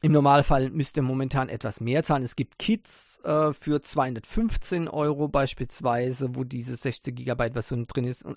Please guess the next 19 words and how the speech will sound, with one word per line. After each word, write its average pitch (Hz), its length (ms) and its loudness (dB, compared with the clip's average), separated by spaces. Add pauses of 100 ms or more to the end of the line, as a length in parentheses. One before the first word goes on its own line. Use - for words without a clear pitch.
allerdings 139 440 0
auch 92 80 -4
Netzteil, 139 580 0
Gehäuse 151 880 2 (480)
und, 143 600 0
ähm, 127 420 -2 (440)
äh, 135 180 -2 (400)
E 220 220 2
M 151 160 0
M 143 120 0
C 156 300 -2
Module, 139 880 0 (100)
äh, 135 240 -4
für - 240 2
dieses, 131 600 -6
äh, 135 160 -4
Gerät. 143 480 -4
Ähm, 139 340 -8 (500)
denn 143 300 0